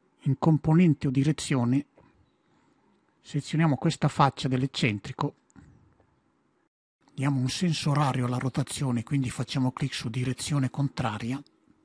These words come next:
Lasciamo velocità costante,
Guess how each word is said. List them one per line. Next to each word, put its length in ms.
Lasciamo 420
velocità 520
costante, 840